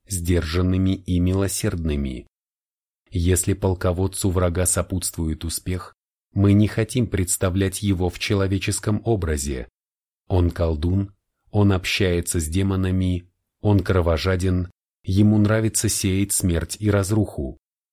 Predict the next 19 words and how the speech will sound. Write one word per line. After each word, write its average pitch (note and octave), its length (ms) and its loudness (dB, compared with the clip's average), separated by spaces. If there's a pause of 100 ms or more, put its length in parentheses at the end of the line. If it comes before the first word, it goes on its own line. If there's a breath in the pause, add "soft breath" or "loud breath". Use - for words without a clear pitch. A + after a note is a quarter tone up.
(300)
Но G2 180 6
если F2 360 2
успех E2+ 480 -2
на E2 160 0
нашей F#2 320 -2
стороне, D2 640 -4 (500)
наш G2+ 280 2
командующий, G#2+ 920 0
напротив, G#2+ 760 -2 (360)
образец F#2 580 2
добродетели, F2+ 1040 0 (160)
мужества F#2 640 0
и F#2+ 240 -2
благородства. F#2+ 960 -2 (640)
Его F#2+ 380 4
вероломство F#2 760 2
мы F#2+ 140 2
называем F#2 680 0
политикой, G2+ 840 -6